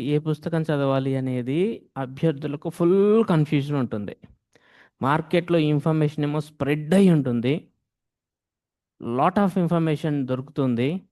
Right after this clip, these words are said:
ఏం చదవాలి, ఏం చదవకూడదు అనేది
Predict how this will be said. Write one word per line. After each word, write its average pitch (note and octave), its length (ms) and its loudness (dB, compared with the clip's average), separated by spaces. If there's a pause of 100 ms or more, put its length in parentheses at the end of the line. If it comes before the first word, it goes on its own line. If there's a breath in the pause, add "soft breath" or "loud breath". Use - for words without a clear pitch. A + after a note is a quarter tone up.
(800)
ఏం D3+ 220 4
చదవాలి, C#3+ 560 2 (280)
ఏం C#3 160 0
చదవకూడదు C3 540 -4
అనేది A#2 360 -2